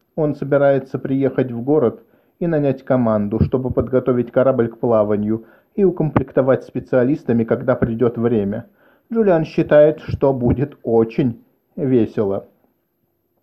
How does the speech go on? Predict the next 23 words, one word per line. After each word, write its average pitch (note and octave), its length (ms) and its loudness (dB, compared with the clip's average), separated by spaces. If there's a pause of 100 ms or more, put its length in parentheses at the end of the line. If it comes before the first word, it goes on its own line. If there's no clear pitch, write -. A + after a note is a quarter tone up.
(300)
На D3 200 -2
грезах C#3+ 540 0
Февра A#2 420 0 (500)
он D#3 240 0
намерен D3 380 2
прибыть C#3 360 0
в B2+ 80 -2
Новый C3+ 240 2
Орлеан C#3+ 520 4 (100)
и G#3 60 0
простоять D#3+ 640 0
там C3 200 0
до B2 120 2
начала B2 480 0
гонок. G#2 560 -6 (480)
Потом A3 280 -2
он C3 120 4
позволит C3 520 2
Натчезу C3 760 0
и C3+ 240 0
Роберту B2+ 640 0
Эли C3+ 560 2
отчалить D3 840 -2